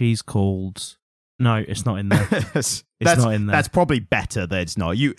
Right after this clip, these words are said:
Speaker 2: you, like, genuinely challenged yourself to see if you were a brony, and you passed by not remembering.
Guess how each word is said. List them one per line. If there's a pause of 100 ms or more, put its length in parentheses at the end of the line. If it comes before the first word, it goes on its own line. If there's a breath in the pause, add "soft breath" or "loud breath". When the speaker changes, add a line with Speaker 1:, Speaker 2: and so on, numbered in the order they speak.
(120)
Speaker 2:
you,
like,
genuinely
challenged
yourself
to
see
if
you
were
a
brony,
and
you
passed
by
not (380)
remembering.